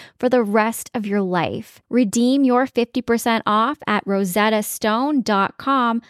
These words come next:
slash today today. At around nine thirty A M the following morning, Lee's stepfather, along with a group of several other friends, form a search party,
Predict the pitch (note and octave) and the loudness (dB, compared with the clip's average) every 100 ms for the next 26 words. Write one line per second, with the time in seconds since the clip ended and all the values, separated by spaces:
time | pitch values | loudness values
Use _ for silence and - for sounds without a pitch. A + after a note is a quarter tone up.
0 | _ - G#3 F#3+ F#3+ - - - G#3 A3 | _ -8 0 0 0 -6 -18 -6 -2 2
1 | A3 G3+ G#3 - _ - - G3 G3 - | 2 2 -2 -10 _ -6 0 2 2 -2
2 | - - _ _ _ _ _ _ _ _ | -10 -18 _ _ _ _ _ _ _ _
3 | _ _ _ D5+ D5+ D5 _ _ _ _ | _ _ _ _ _ _ _ _ _ _
4 | _ _ _ _ _ _ _ _ - C4 | _ _ _ _ _ _ _ _ -4 -2
5 | C#4 C#4 B3+ C4 D4 D#4 C#4+ C4+ B3+ A3+ | 0 -2 0 -2 -4 -6 -6 -2 -2 -2
6 | G#3+ G#3+ B3 B3+ A3+ G3+ G3 G3 G3 F#3+ | -4 -6 -8 -10 -8 -8 -8 -10 -10 -10
7 | A#3 C#4 - _ _ B3+ C#4 D4+ - - | -10 -12 -16 _ _ -6 -6 -8 -12 -12
8 | - B3 - C#4 C4 C4+ C4+ - A3 G#3+ | -8 -8 -6 -4 -4 -4 -6 -6 -8 -8
9 | G#3+ G#3+ G#3+ G#3+ G#3 G#3 G3+ - - G#3 | -8 -10 -14 -10 -10 -10 -12 -16 -12 -10
10 | G#3 - - A#3+ B3+ A#3+ G#3 G3+ G3+ G#3 | -10 -10 -6 -4 -4 -6 -10 -10 -12 -16
11 | _ C4+ C#4+ D#4 C4+ C4 A3 G#3+ - G#3+ | _ -4 -2 -6 -10 -10 -12 -12 -12 -8
12 | G#3 G#3 | -8 -8